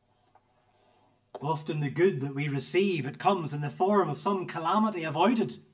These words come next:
In that case, child of God, give thanks to God for all the things that he has spared you from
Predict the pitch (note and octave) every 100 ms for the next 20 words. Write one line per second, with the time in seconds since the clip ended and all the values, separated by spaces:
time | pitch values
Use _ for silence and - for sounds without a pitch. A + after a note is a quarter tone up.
0 | _ _ _ _ _ _ _ _ _ _
1 | - - F3 G#3+ A#3+ - G3 - G3+ A#3
2 | G3+ D3 F#3 G#3+ G#3 A3+ A#3 - F#3 A#3+
3 | B3 - A3+ F#3 F#3+ D#3+ - - - F#3
4 | G3 A3 C#4 C4+ A3 - A3 C4 A#3+ G3
5 | - B3 C4 G3 - - A#3 B3+ C4+ A3+
6 | G#3+ - A#3+ A#3+ D#3